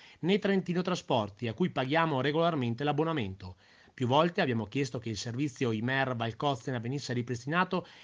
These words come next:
e più volte le due ditte ci hanno risposto che fare un giro di tre chilometri più lungo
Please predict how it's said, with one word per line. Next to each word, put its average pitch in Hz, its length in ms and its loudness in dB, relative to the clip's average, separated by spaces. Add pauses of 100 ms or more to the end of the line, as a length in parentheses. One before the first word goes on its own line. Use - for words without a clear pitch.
e 131 100 -4
più 156 140 2
volte 190 320 4
le 160 100 -2
due 143 140 0
ditte 160 260 -2
ci 139 100 -4
hanno 139 140 -4
risposto 131 480 -2
che 113 140 -8
fare 131 180 -4
un 127 160 -2
giro 147 220 -2
di 127 80 -2
tre 131 180 -6
chilometri 135 460 -2
più 120 100 -6
lungo 175 380 2